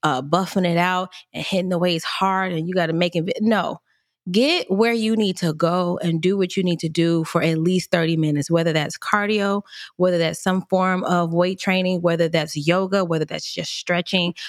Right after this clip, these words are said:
walking the block, riding your bike, cycling, swimming, um, maybe going to a exercise class, whatever. Just get your body moving.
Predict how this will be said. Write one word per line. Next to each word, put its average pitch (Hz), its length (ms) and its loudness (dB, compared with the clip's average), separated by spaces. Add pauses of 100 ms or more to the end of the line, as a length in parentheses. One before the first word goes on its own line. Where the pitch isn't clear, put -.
(160)
walking 170 340 0
the 147 120 -2
block, 170 460 -2
riding 160 340 -2
your 139 140 -4 (100)
bike, 175 320 -2
cycling, 180 680 -2 (200)
swimming, 185 800 0 (400)
um, 143 500 0
maybe 185 240 2
going 170 300 0
to 175 240 0
a 151 360 0
exercise 156 440 -2
class, 185 560 -2 (240)
whatever. 202 440 0
Just - 320 -6
get 247 300 0
your 180 220 0
body 160 480 -2
moving. 160 840 -2